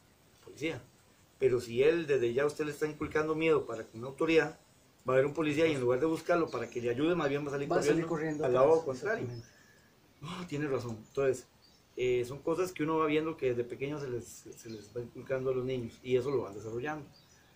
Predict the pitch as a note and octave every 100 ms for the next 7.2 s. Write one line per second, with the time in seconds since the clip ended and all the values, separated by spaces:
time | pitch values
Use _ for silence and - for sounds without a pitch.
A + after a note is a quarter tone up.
0 | _ - C#3 C#3 B2+ D#3 G3 F#3+ F#3+ G3
1 | E3+ D3+ D3+ F3+ F#3 D#3 C#3+ B2+ A#2 A2+
2 | - _ - - - _ _ - D3 F3
3 | E3+ F3+ F#3 C3+ D3+ D#3+ D3+ B2+ C#3+ E3
4 | E3 D#3 D3 C3+ B2+ A2 - _ - -
5 | B2+ B2 D#3+ E3+ F3+ E3+ D3 D#3+ F3 E3
6 | - _ - - C3 E3 D#3 D#3+ D#3 E3
7 | E3